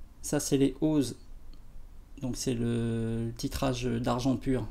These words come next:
en version américaine. Voilà. Voilà. Et là, vous avez en général cette fonction-là, C T.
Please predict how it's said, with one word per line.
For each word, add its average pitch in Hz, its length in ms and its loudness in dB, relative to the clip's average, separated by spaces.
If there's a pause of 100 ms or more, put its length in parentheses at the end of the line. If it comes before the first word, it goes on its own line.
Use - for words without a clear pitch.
en 113 1040 0 (500)
version 120 320 -2
américaine. 117 500 0 (1300)
Voilà. 113 360 -2 (1500)
Voilà. 156 540 12
Et 180 80 12
là, 226 160 12
vous 226 220 12
avez 196 180 12
en 226 80 10
général 202 240 10
cette 202 160 8
fonction-là, 190 680 8
C - 360 10
T. 196 320 12